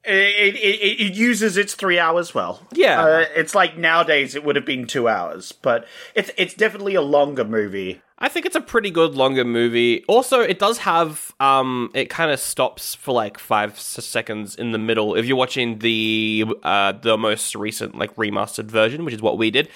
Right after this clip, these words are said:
Speaker 2: it stops for, like, five seconds in the middle, so there is space for an intermission if you want one.
Speaker 1: Yeah.
Speaker 2: Um,
Speaker 1: I think, I think there's, um, you can cut this movie down to two hours and a half without destroying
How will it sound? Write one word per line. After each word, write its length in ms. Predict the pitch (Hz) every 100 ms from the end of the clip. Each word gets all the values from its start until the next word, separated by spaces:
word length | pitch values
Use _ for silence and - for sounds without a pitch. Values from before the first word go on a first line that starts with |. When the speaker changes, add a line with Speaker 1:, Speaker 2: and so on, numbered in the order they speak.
| - -
Speaker 2:
it 140 | 147
stops 280 | - 196 -
for, 120 | -
like, 160 | 151 135
five 480 | - - 147 165 196
seconds 340 | 202 208 214
in 80 | 214
the 60 |
middle, 360 | 220 233 233 -
so 220 | - 156
there 200 | 135 147
is 220 | 160 170
space 460 | - - 139 151 -
for 300 | - 123 135
an 80 | 123
intermission 600 | 127 120 117 123 - 120
if 120 | 110
you 80 | 98
want 320 | 69 131 -
one. 420 | 196 202 208 214 - _ _
Speaker 1:
Yeah. 380 | 185 160 127 87
Speaker 2:
Um, 500 | 131 127 127 123 120
Speaker 1:
I 100 | 185
think, 280 | 190 262 226 -
I 80 | 185
think 280 | 185 233 -
there's, 380 | 226 196 165
um, 420 | 185 170 143 123 - -
you 200 | 151 196
can 500 | 196 - 190 220 208
cut 320 | - 185 190
this 180 | 202 -
movie 280 | 170 170 175
down 240 | 170 160
to 120 | - 117
two 340 | - - 160
hours 280 | 160 151 143
and 120 | 117
a 60 | 98
half 580 | - 123 120 170 -
without 640 | 123 151 143 151 160 117 113
destroying 920 | 131 - 151 147 139 135 131 127 113